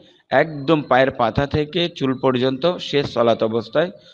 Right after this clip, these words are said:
পুরো ঢেকে রাখতে হবে। এখন যদি আপনি ব্যাখ্যা করে বা কোনো ওলামায়ে কেরামের কথা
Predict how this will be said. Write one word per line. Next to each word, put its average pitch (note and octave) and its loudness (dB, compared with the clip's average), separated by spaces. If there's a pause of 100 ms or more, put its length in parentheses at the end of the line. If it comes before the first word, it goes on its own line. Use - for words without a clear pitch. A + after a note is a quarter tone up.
(160)
পুরো A#2+ 4
ঢেকে G#2+ 2
রাখতে G2+ -2
হবে। A2 0
এখন F#3+ 2
যদি D3 4
আপনি C3 0
ব্যাখ্যা B2 2
করে A2+ 2
বা A2 4
কোনো B2 -2
ওলামায়ে A#2 4
কেরামের A2+ 0
কথা A#2+ 2